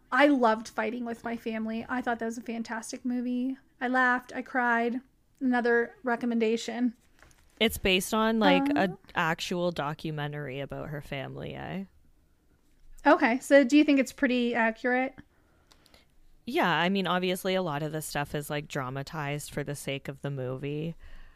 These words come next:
Speaker 1: Right.
Speaker 2: Um, but yeah, I thought it was really good. And A J L-, or, oh my God, I can't even think of her name. Not A J Lee. Um,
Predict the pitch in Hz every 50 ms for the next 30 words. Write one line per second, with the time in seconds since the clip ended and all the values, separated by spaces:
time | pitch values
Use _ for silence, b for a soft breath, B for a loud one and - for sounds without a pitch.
0 | b b b _ _ _ - 269 247 247 226 220 220 214 214 143 143 147 - -
1 | _ _ _ _ - - - - 151 147 127 127 143 - - 147 143 147 - -
2 | 147 139 139 143 139 131 127 127 127 - 90 78 - - - - 170 165 160 -
3 | - 170 165 165 160 165 170 170 170 156 151 156 - - - 175 175 156 - -
4 | - - - - b b b b b b b b b b b - 170 165 156 151
5 | 156 147 151 143 139 143 147 147 - - 156 147 147 139 143 143 139 143 135 147
6 | - 135 - - 143 139 123 123 127 139 143 139 135 - - 131 120 - - 117
7 | 120 117 107 110 87 - - - 143 143 135 131 127 127 127 147